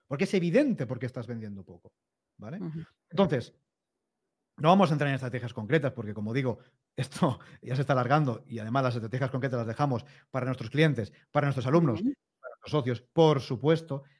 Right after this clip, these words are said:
Speaker 1: Ten presente esto. Tienes que estar todos los días presente en la mente de tus clientes. Tienes que entrar en su conversación mental. Cuando hables con tu cliente, ahora hablemos de algunas herramientas, pero cuando hables con tu cliente, cuando te comuniques con tu cliente,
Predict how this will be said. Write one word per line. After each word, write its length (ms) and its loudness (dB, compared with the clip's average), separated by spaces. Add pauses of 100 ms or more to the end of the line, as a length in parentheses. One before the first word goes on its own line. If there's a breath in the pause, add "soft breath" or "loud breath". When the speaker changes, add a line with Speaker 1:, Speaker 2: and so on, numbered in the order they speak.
(180 soft breath)
Speaker 1:
Ten 440 4
presente 760 0
esto. 480 -6 (320)
Tienes 380 2
que 80 0
estar 460 -2 (300)
todos 600 4
los 240 -4
días 500 0
presente 640 -4
en 140 -2
la 160 -4
mente 480 -2
de 100 -4
tus 220 -12
clientes. 520 -6
Tienes 300 0
que 140 -4
entrar 460 2 (260 loud breath)
en 160 4
su 200 0
conversación 920 -2
mental. 480 -2 (180 loud breath)
Cuando 480 6
hables 300 2
con 180 -2
tu 140 -4
cliente, 560 -2 (180 soft breath)
ahora 140 0
hablemos 240 0
de 80 -2
algunas 320 -6
herramientas, 480 -4
pero 180 -4
cuando 240 0
hables 240 0
con 160 -4
tu 120 -6
cliente, 340 -6
cuando 260 -8
te 100 -16
comuniques 680 -8
con 160 -8
tu 100 -14
cliente, 460 -6